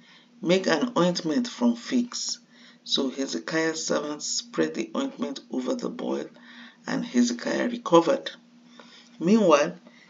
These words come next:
Hezekiah had said to Isaiah, "What sign will the Lord give to prove that he will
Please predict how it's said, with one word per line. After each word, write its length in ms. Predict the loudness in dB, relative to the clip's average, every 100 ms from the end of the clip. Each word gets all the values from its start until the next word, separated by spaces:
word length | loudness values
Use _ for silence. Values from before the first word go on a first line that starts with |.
| -8 -4
Hezekiah 540 | -2 -2 2 4 4 2
had 180 | 0 0
said 300 | 0 0 0
to 200 | 0 0
Isaiah, 520 | -2 -2 -2 -2 -8 -14 -20 -20 -20 0
"What 260 | 4 4
sign 400 | 4 4 4 4
will 120 | 0 -2
the 120 | 0
Lord 380 | 4 4 2 -6
give 340 | -4 -6 -10 -20 -20 _ -6
to 100 | -6
prove 400 | 0 0 2 4
that 180 | 2
he 140 | 2 -4
will 180 | -4